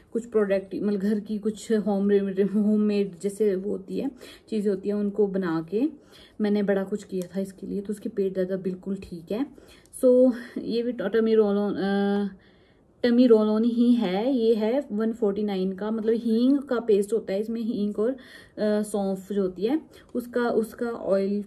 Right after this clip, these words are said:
paste बनाया होता है इन लोगों ने। So जैसे कि, अ, मैंने इसलिए मंगवाया क्योंकि जब इसके पेट में दर्द होती थी ना, तो मैं हींग घर पे घर, गरम करती थी। फिर मेरे को किचन मेरी थोड़ी दूर है, तो नीचे बा-, भागना पड़ता था,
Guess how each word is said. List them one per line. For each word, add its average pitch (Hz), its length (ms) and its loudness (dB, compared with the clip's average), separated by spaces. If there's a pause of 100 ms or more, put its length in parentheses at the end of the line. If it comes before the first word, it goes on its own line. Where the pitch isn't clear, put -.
paste 202 260 -2
बनाया 185 260 -4
होता 180 220 -8
है 180 60 -8
इन 185 100 -2
लोगों 170 280 -6
ने। 226 160 -4 (480)
So 208 100 0
जैसे 202 300 -2
कि, 220 360 -2
अ, 190 500 -2
मैंने 214 260 0
इसलिए 240 340 0
मंगवाया 202 420 0
क्योंकि 220 500 -6 (320)
जब 226 80 0
इसके 226 200 -4
पेट 220 300 4
में 240 100 -2
दर्द 226 180 2
होती 226 200 -2
थी 226 120 -4
ना, 233 80 -4
तो 233 100 -6
मैं 240 100 2
हींग 226 420 0
घर 220 160 0
पे 214 160 2
घर, 202 180 2
गरम 196 320 0
करती 185 380 -4
थी। 220 180 -2 (420)
फिर 240 220 0
मेरे 196 420 -2
को 220 120 0
किचन 226 320 -2
मेरी 220 180 0
थोड़ी 220 220 0
दूर 208 280 2
है, 214 60 2
तो 214 200 -2
नीचे 202 260 -2
बा-, 185 340 -4
भागना 190 380 -4
पड़ता 185 320 -8
था, 208 160 -8